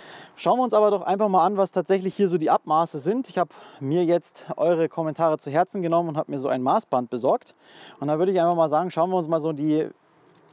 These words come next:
ein paar Details des Ganzen an. Zum Beispiel, wie viel Platz wir hier innen haben. Das wäre, zack,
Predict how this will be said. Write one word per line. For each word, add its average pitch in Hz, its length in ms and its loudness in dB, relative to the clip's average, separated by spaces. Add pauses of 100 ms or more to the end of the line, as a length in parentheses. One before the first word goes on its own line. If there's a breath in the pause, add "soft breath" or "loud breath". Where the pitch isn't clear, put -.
ein 151 180 -2
paar 170 260 2
Details 156 640 -2
des 151 180 -4
Ganzen 135 320 -2
an. 190 240 -2 (380 loud breath)
Zum 147 160 -6
Beispiel, 165 340 2
wie 190 80 -4
viel 185 140 -4
Platz 170 320 0
wir 180 80 2
hier 156 200 -2
innen 156 300 -4
haben. 180 500 -2 (200)
Das 139 240 -6
wäre, 135 600 2 (1120)
zack, 175 260 -4